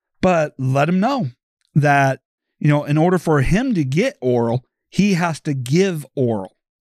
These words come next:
and then try to go through there. Now, you may find in a situation where, while he may have enjoyed the blowjobs, he, he probably, uh, could come across a situation where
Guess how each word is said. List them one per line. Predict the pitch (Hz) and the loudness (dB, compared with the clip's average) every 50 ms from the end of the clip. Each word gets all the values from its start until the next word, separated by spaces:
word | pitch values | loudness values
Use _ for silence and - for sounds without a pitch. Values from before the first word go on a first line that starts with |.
| _ - | _ -2
and | 165 160 160 160 156 | 2 2 2 4 2
then | 156 151 151 147 | 2 2 0 -2
try | 139 - 156 160 | -2 0 0 0
to | 147 139 | 0 0
go | 143 143 131 | -2 -2 -2
through | - 151 139 | 0 0 0
there. | 147 226 254 175 120 104 - - - | 2 2 0 -2 -4 -6 -10 -8 -2
Now, | 165 170 170 151 143 139 - _ _ _ _ _ _ _ - | 0 0 2 0 0 -4 -8 _ _ _ _ _ _ _ -2
you | 143 147 165 175 | 0 2 4 4
may | 165 160 170 226 285 | 4 4 2 0 -2
find | 262 - 170 151 147 139 143 143 | -2 -2 -2 0 0 0 0 0
in | 135 131 | 0 0
a | 123 | -2
situation | - - 139 127 - 131 120 117 117 - 180 185 | 0 0 -2 0 2 2 2 2 2 2 4 4
where, | 165 151 147 143 147 147 _ _ _ _ _ _ _ - | 4 4 2 0 0 -4 _ _ _ _ _ _ _ -4
while | - 160 156 156 156 151 | 0 0 2 2 2 2
he | 139 127 180 180 | 0 0 2 2
may | 170 170 160 | 2 2 2
have | 151 131 | 0 0
enjoyed | 135 131 127 127 151 190 254 302 262 | 0 0 0 2 2 2 2 0 0
the | 190 | -2
blowjobs, | 139 143 135 123 120 110 113 113 107 107 120 156 185 - - _ _ _ _ _ _ _ | -2 0 0 0 0 0 -2 -2 0 0 0 -2 -2 -4 -8 _ _ _ _ _ _ _
he, | - 160 156 160 180 185 185 160 160 - | -2 2 2 4 4 4 0 0 -4 -6
he | - 143 139 175 180 | -4 0 2 4 2
probably, | 160 143 - 180 180 190 190 170 151 151 160 165 165 165 165 165 165 - | 2 2 0 0 0 0 -2 -4 -4 0 2 2 4 4 2 2 0 -2
uh, | - 127 143 143 135 | -2 -2 -2 -2 -2
could | - - 160 151 | -2 0 0 0
come | - - 156 147 | 0 0 -2 -2
across | 143 - 151 143 147 - - | 0 -2 0 0 0 -2 -2
a | |
situation | 139 - 151 135 - 147 135 127 127 - 180 180 170 | -2 -2 -2 2 2 2 2 2 2 2 4 4 4
where | 147 139 139 139 147 | 4 4 2 2 0